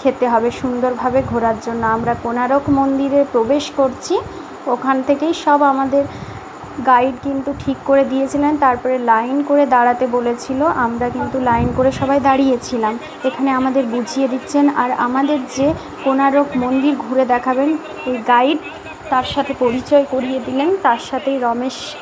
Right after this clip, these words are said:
স্যার, তার সাথেই আমরা গিয়েছিলাম, যদিও আমরা যে যার মতোই ঘুরেছিলাম। তো এটা ওদের ট্রাভেল এজেন্সির ইনক্লুড ছিল, তাই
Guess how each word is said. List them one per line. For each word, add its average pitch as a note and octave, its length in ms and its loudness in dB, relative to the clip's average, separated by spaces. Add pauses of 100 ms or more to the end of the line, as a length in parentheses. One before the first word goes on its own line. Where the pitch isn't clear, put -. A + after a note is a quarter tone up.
(160)
স্যার, C4+ 300 0 (140)
তার A3+ 160 2
সাথেই C4 400 -2
আমরা C4+ 240 -2
গিয়েছিলাম, B3+ 600 -2 (340)
যদিও B3 320 4
আমরা C4+ 240 4
যে A#3 200 2
যার A#3+ 200 2
মতোই B3 320 -2 (100)
ঘুরেছিলাম। C4+ 600 0 (800)
তো D#4+ 100 4
এটা D4+ 220 4
ওদের D4 260 2
ট্রাভেল C4 380 2
এজেন্সির C4+ 600 -2 (480)
ইনক্লুড D4+ 460 4
ছিল, C#4 280 -2 (100)
তাই C4 260 2